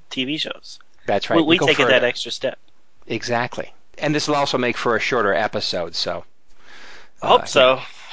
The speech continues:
Speaker 1: But we may have some disagreements about the movie, so maybe it'll drag it out.
Speaker 2: <laughs>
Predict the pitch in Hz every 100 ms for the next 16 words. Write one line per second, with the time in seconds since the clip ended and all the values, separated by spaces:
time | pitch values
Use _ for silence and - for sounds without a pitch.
0 | - 151 151 170 185 180 165 151 143 151
1 | 139 147 143 135 127 131 127 - 131 123
2 | 147 120 117 - 117 117 127 123 123 117
3 | 110 110 120 110 113 113 113 104 - -
4 | - - - - - -